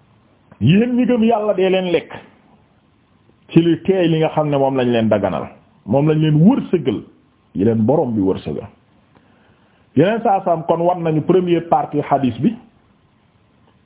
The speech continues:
li nga xamante ne moom la borom bi daal di digal yonent yi, jullit yi, way ngëm Yàlla yi, mooy képp li mu dugal,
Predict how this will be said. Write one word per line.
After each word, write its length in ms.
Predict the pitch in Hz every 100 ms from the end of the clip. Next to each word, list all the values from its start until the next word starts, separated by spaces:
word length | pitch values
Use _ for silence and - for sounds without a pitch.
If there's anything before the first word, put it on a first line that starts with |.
| -
li 100 | 113
nga 120 | 165
xamante 360 | 165 156 143 135 131
ne 80 | 123
moom 320 | 127 143 135
la 80 | 120
borom 360 | 123 123 117
bi 140 | 107 - - _ _ _ _ _ _ _ _ _ -
daal 260 | 107 123
di 80 | 117 98
digal 260 | 135 143 127
yonent 640 | 113 113 120 170 170 -
yi, 120 | 120 117 143 156 156 139
jullit 300 | 175 180 147
yi, 180 | 170 226 -
way 200 | 92 139 160
ngëm 180 | 156
Yàlla 240 | 147 123 113
yi, 100 | 110
mooy 440 | 113 127 127 117 117
képp 300 | - 233 -
li 120 | 151
mu 100 | 147
dugal, 280 | 131 123 113